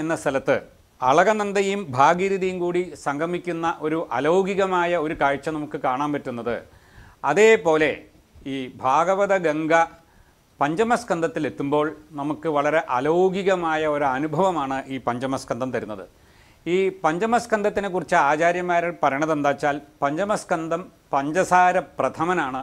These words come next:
എന്നാണ്. പഞ്ചമസ്കന്ധത്തിൽ പൃഥ്വി, അപ്പ്, തേജസ്, വായു, ആകാശം എന്ന പഞ്ചമഹാഭൂതങ്ങളുടെ സംഗമമായ ചേർച്ചയായ ഈ ഭൂമണ്ഡലത്തിനെ കുറിച്ചിട്ട് വളരെ ഗംഭീരമായ വിസ്താരങ്ങളുണ്ട്.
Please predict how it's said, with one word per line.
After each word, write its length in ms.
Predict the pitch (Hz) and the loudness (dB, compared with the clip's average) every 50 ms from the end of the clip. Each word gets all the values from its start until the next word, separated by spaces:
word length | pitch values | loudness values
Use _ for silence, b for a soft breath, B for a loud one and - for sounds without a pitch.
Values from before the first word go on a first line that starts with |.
| - 139 | -10 -8
എന്നാണ്. 220 | 120 120 107 90 - b b b b b b b - | -10 -8 -10 -10 -14 b b b b b b b 0
പഞ്ചമസ്കന്ധത്തിൽ 760 | 151 156 160 214 208 214 - - 185 175 175 175 170 - 170 170 175 175 175 b b b b b b b _ - | 2 2 2 2 2 2 2 0 -2 0 0 0 0 0 2 2 0 0 -2 b b b b b b b _ -2
പൃഥ്വി, 440 | - 180 190 180 180 170 170 220 226 226 214 170 | 0 0 0 0 -2 -2 0 2 4 4 4 4
അപ്പ്, 260 | - - - - 202 190 185 - | 4 2 -4 -4 -4 -2 0 0
തേജസ്, 520 | 156 156 160 160 180 160 - - - 185 190 175 | 0 0 2 0 -2 -4 -2 -2 0 0 2 4
വായു, 340 | 156 147 151 156 165 180 190 190 160 147 | 4 6 6 4 4 2 2 4 4 4
ആകാശം 400 | 147 143 165 165 151 - 170 160 - - 135 | 4 4 4 2 2 0 -4 -8 -8 -8 -8
എന്ന 120 | 160 170 160 151 | -6 -4 -4 -4
പഞ്ചമഹാഭൂതങ്ങളുടെ 1120 | 139 135 160 165 175 165 143 175 180 190 175 160 175 175 175 175 170 170 170 170 165 170 175 160 - - - | -6 -4 -4 -2 0 2 4 4 4 4 2 -2 -4 -4 -4 -2 -2 -2 -2 0 -2 -2 -2 -4 -6 -6 -4
സംഗമമായ 580 | 147 139 151 165 190 190 185 175 156 143 135 131 120 104 b b b b b b b - | -2 0 0 0 2 2 2 2 2 2 0 0 -2 -4 b b b b b b b -4
ചേർച്ചയായ 680 | - 151 156 170 160 - 208 208 190 175 170 165 160 160 160 170 165 165 | 0 2 2 2 0 0 2 2 4 4 4 4 4 2 0 0 -2 -4
ഈ 20 | 175 165 135 120 | -6 -6 -4 -2
ഭൂമണ്ഡലത്തിനെ 680 | 143 180 196 226 233 226 233 226 220 220 220 208 202 175 | -2 0 0 0 0 2 2 2 2 0 -2 -4 -4 -4
കുറിച്ചിട്ട് 360 | 147 170 160 - 170 - 160 156 143 135 | -6 -6 -6 -6 -6 -4 -2 -2 -2 0
വളരെ 200 | 139 147 151 160 151 | 0 0 0 0 -2
ഗംഭീരമായ 520 | 135 135 147 147 156 165 160 156 147 147 156 143 | -4 -4 -4 -4 -2 -2 -2 -2 -2 -2 -2 -4
വിസ്താരങ്ങളുണ്ട്. 600 | 123 - - 151 147 147 139 135 135 120 110 107 | -4 0 2 2 2 2 0 -2 -4 -4 -6 -8